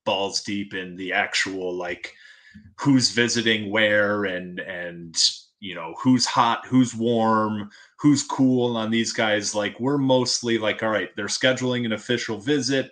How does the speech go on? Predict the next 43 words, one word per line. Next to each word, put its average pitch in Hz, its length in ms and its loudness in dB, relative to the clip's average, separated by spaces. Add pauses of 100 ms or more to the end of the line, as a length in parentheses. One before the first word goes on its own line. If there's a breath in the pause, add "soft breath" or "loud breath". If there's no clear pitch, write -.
I'll 110 120 -4
start - 340 -2
paying 95 240 -6
attention. 113 880 -2 (480 soft breath)
They're 110 160 4
thinking 113 340 -2
about 104 300 2
committing. 113 500 -2
They're 101 120 -4
down 98 240 0
to 95 60 -8
the 92 100 -8
top 98 300 -6
five. 90 280 -6
All 90 120 -4
right." 82 220 -8 (800)
And 107 320 2
if 120 160 0
you're 175 100 8
not 175 220 0
balls 156 280 2
deep 143 240 2
in 139 120 0
it, 131 160 -2
you 120 260 2
wouldn't 113 340 2
know 95 260 -8
that 92 260 -8
really 98 560 -2
anything 95 500 -6
is 85 140 -10
going 87 340 -8
on 82 180 -12
in 82 80 -20
the 82 80 -16
whole 87 220 -10
program. 82 800 -8 (280)
Um, 82 640 -8
again, 92 320 -4
the 87 60 -12
visits, 107 880 -4 (220)
we 98 180 -6
had 95 560 0